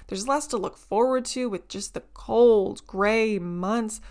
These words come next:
waiting for spring, waiting for the days to keep getting longer. I think that's why it's created the perfect storm for capitalism to prey upon people to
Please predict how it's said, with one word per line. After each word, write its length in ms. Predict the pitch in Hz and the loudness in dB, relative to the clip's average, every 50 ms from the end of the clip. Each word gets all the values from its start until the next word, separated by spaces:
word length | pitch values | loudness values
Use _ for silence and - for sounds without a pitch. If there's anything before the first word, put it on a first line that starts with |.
| - - - - | -20 -20 -14 -10
waiting 480 | - 180 185 220 262 277 277 254 240 214 | -6 -2 0 0 0 0 0 0 0 -2
for 160 | 196 - 180 | -2 -6 -8
spring, 600 | 185 - - - - - - 208 233 233 240 226 220 | -10 -10 -10 -12 -10 -6 -4 -2 0 0 0 0 0
waiting 320 | 240 269 285 269 262 240 | 0 -2 -2 -2 -2 -2
for 140 | 233 208 190 | -4 -4 -6
the 80 | 190 | -6
days 400 | 185 - 196 190 214 226 220 - | -6 -4 -4 -2 -2 -2 -4 -6
to 80 | - - | -8 -12
keep 280 | - - - 240 233 - | -14 -12 -12 -12 -10 -8
getting 360 | - 208 202 190 185 180 185 | -6 -6 -4 -4 -6 -6 -4
longer. 500 | 185 196 214 226 233 233 226 220 214 214 | -2 -2 0 -2 -2 -2 -4 -4 -4 -4
I 120 | 277 285 277 | -6 -6 -6
think 240 | - 285 294 302 | -4 -4 -4 -4
that's 240 | 339 370 370 - - | -4 -6 -6 -8 -10
why 220 | 214 202 220 254 277 | -8 -6 -4 -4 -4
it's 140 | 254 - | -4 -6
created 360 | - - - 220 233 247 269 262 | -8 -10 -8 -8 -6 -6 -6 -8
the 40 | |
perfect 380 | 254 - - 202 196 - 208 - | -8 -10 -10 -10 -10 -8 -10 -10
storm 260 | - - 202 175 269 | -10 -8 -6 -6 -6
for 100 | 233 185 | -6 -10
capitalism 840 | - - 208 190 180 - - 233 220 202 185 180 190 190 190 190 196 | -12 -10 -8 -8 -8 -6 -6 -6 -4 -4 -4 -4 -6 -6 -6 -8 -10
to 320 | - - - 196 190 185 | -10 -10 -8 -6 -6 -8
prey 360 | - - - - - - 330 453 | -8 -12 -12 -6 -2 2 4 4
upon 420 | - 285 214 - - - - - - | 4 4 2 -2 -4 -4 -4 -4 -4
people 400 | - - 196 - 196 196 208 214 | -6 -6 -6 -6 -4 -4 -4 -4
to 520 | 214 - - - 220 208 208 208 214 214 | -6 -10 -10 -8 -4 -4 -2 -2 -4 -6